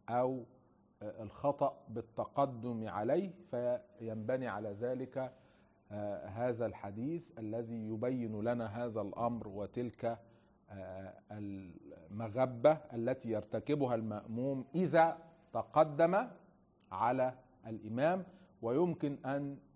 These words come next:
ي-، يعاقب بهذه المعاقبة التي وردت في الحديث أن يحول الله رأسه رأس حمار. لذلك يقول الإمام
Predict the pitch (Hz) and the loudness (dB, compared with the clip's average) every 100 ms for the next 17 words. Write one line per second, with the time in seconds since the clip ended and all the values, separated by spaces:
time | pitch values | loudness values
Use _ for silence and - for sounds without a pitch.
0 | - _ _ - 123 139 139 135 120 120 | -20 _ _ -8 0 0 0 -4 -4 -2
1 | 117 113 175 180 185 165 120 123 135 151 | 6 12 12 12 6 4 0 2 4 4
2 | 131 127 117 113 107 117 - 131 131 127 | 2 -4 -2 0 0 0 2 2 2 0
3 | 110 120 120 113 120 117 113 113 - - | -2 -4 -4 -2 0 0 0 -4 -8 -20
4 | _ _ _ _ 117 107 107 113 131 - | _ _ _ _ -8 -6 -6 -4 -4 -6
5 | 117 110 104 139 120 110 101 104 107 117 | -8 -6 -2 -2 -2 -2 -4 -4 -4 0
6 | 131 107 110 101 104 - 131 135 120 104 | 0 -2 -6 -6 -8 -6 -6 -4 -4 -4
7 | 117 - - - - 117 113 101 98 98 | -4 -4 -6 -8 -6 -6 -6 -6 -8 -8
8 | - - _ _ _ _ - _ _ - | -10 -20 _ _ _ _ -20 _ _ -20
9 | - _ _ - _ 156 185 269 277 - | -20 _ _ -20 _ 8 12 12 10 2
10 | - - - _ _ 139 156 - 220 254 | -14 -18 -20 _ _ 4 4 10 12 12
11 | 247 - - - _ _ _ _ _ - | 8 -4 -20 -20 _ _ _ _ _ -2
12 | 135 139 151 165 160 139 | 0 4 8 8 8 4